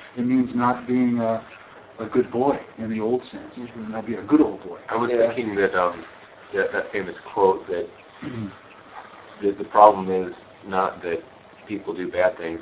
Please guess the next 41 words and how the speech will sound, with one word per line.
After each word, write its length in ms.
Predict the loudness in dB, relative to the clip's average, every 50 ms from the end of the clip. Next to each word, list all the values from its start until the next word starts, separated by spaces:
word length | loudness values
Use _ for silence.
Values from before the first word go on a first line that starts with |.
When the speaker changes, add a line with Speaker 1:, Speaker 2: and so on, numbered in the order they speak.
| -10 -10
Speaker 3:
but 160 | -10 -6 -6
that 220 | -6 -6 -6 -6
good 200 | -6 -8 -8 -8 -12
people 240 | -14 -10 -10 -10 -10 -10
stand 240 | -10 -10 -8 -6 -4
by 200 | -2 -2 -2 -2
and 140 | -2 -4 -4
let 220 | -6 -6 -6 -6 -4
bad 220 | -4 -4 -4 -4 -6 -8
things 180 | -12 -12 -12 -12 -10
happen. 380 | -4 -2 -2 -2 -2 -4 -14 -14 -16 -18 -18 -16
Speaker 1:
That's 140 | -14 -14 -12 -8
Speaker 3:
And 100 | -6 -6 -6 -6 -8
Speaker 1:
right. 140 | -10 -10 -6
Speaker 3:
when 180 | -4 -4 -2 0
you 80 | 0
were 120 | 0 -2 0
talking 360 | 2 4 4 4 2 0 -6
about 360 | -2 -2 0 0 0 -2 -4 -8 -18 -20 -12
people, 500 | -10 -8 -4 -2 -2 0 0 0 0 0 -2
um, 200 | -4 -8 -10 -12 -14 -10 -4
pulling 220 | -2 -2 -2 -2
away 180 | -4 -6 -6 -6
the 100 | -8 -8
person 360 | -6 -6 -6 -6 -6 -10 -12
that 100 | -12 -12 -12 -6 0
assaulted 380 | 4 4 4 4 2 -2 -6 -4
you, 180 | -4 -4 -4 -6 -12 -20 -20 -20 -14 -4 0
I 60 | 2
was 100 | 2 2 2 0
thinking, 440 | -6 -8 -6 -4 -4 -4 -4 -6 -10 -14 -18 -20 -20 -20 -20 -20 -20 -20 -20 -20 -20 -20 -20 -20 -18 -12 -6
you 80 | 0
know, 160 | 2 2 2 2
it's, 100 | 0 -4 -10 -18 -16 -12 -12
it's 120 | -10 -10 -12 -16 -20 -20 -20 -20 -20 -20 -10 -8
people's 280 | -6 -6 -4 -6 -8 -8 -8
complicity 640 | -12 -8 -4 -2 -2 -2 -2 -4 -6 -6 -6 -4 -4
in 100 | -4 -4
these 180 | -2 -4 -4 -4 0
acts 320 | 2 4 4 4 4 0 -4 -12 -18 -14 -8 -6
because 400 | -6 -2 0 2 2 2 2